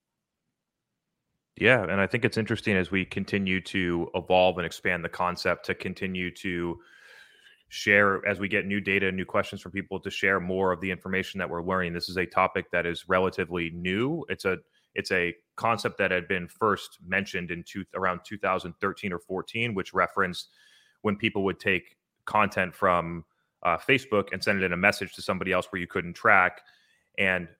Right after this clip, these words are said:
with the evolution of the internet from two thousand fourteen to now, there's been a major change in how,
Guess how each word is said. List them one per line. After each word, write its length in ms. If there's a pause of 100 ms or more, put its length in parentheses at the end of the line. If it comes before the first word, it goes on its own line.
(100)
with 300
the 160
evolution 480
of 80
the 160
internet 580
from 720
two 140
thousand 300
fourteen 680
to 420
now, 540 (340)
there's 140
been 180
a 220
major 420
change 500
in 140
how, 540